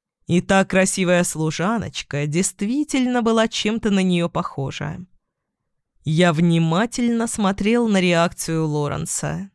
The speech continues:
но он усмехнулся. Неужели я ошибся? "Итак, давай решим, сколько ты хочешь за свою служанку?"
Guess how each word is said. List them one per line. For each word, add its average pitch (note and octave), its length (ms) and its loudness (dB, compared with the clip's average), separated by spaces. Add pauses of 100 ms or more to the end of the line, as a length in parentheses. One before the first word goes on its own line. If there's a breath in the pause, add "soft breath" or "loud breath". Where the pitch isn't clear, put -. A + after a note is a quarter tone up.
(100)
но F#3+ 180 4
он D4 120 0
усмехнулся. A3 960 -6 (600)
Неужели G3+ 480 4
я D#3+ 200 -2
ошибся? E3 640 -8 (800)
"Итак, A#3 540 0
давай G3+ 380 4
решим, F3+ 580 -4 (340)
сколько A#3 460 0
ты A3+ 120 0
хочешь D#3+ 540 -4
за E3 140 -4
свою E3 360 -2
служанку?" D#3 880 -6